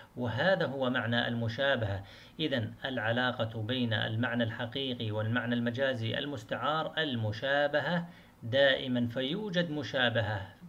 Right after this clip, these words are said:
بين المعنى الحقيقي والمعنى المستعار. نأتي الآن لتوضيح ذلك هنا. لاحظوا هنا عندما قلنا: "في قلوبهم مرض"، أن لفظ المرض استعير، إذن استعرنا لفظة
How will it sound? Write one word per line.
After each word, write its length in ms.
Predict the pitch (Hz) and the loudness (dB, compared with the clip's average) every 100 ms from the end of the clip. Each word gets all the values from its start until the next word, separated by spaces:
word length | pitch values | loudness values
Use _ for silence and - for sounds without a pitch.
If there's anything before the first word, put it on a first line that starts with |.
| - | -18
بين 360 | 147 131 160 127 | -6 0 2 2
المعنى 360 | 117 147 143 156 | 0 0 0 -2
الحقيقي 600 | - 156 175 185 185 185 | -2 -4 -4 -4 -4 -2
والمعنى 600 | 143 147 131 139 139 139 - - - - | -2 -2 -2 0 0 0 -12 -18 -16 -4
المستعار. 840 | 170 170 139 143 - 120 104 101 | 0 0 -2 -6 -4 -2 -2 -2
نأتي 320 | 117 190 185 190 | 0 -2 -2 -4
الآن 260 | 170 170 | -2 0
لتوضيح 500 | 156 143 127 131 156 - | -2 -4 -6 -4 -6 -4
ذلك 340 | 127 135 139 | -2 0 -2
هنا. 420 | 151 151 165 107 - - - - - - - | -4 -2 -2 -2 -6 -18 -20 -20 -20 -20 -2
لاحظوا 460 | 147 202 165 170 143 | 4 4 4 0 0
هنا 80 | 123 | -2
عندما 300 | 127 131 139 | -2 -2 -2
قلنا: 280 | - 175 | 0 0
"في 140 | 156 156 | 0 -4
قلوبهم 600 | 151 151 160 139 139 147 | -6 -6 -4 -6 -4 -2
مرض"، 360 | 143 113 131 - - - - - - - - - - - | 0 0 -2 -6 -20 -20 -20 -20 -20 -20 -20 -20 -10 0
أن 160 | 175 147 | 2 4
لفظ 420 | 139 185 165 160 | 2 2 0 -2
المرض 640 | 143 143 143 135 131 156 165 - - | 0 2 4 2 0 -6 -8 -20 -10
استعير، 1000 | 196 175 - - 151 139 165 143 120 110 | -8 -8 -12 -6 -2 0 2 4 4 2
إذن 280 | 139 127 127 | 0 -4 -4
استعرنا 600 | 120 - 131 170 156 135 | -8 -4 0 0 0 -2
لفظة 420 | 147 170 135 135 | -2 -4 -2 -2